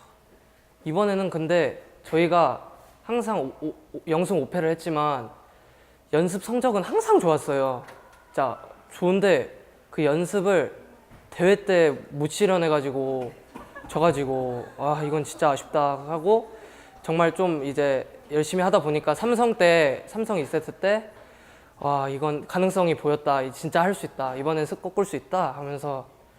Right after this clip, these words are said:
열심히 준비해서 겨우 이긴 것 같아요.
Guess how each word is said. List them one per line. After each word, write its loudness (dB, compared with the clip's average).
열심히 -4
준비해서 -2
겨우 -8
이긴 -8
것 -4
같아요. -14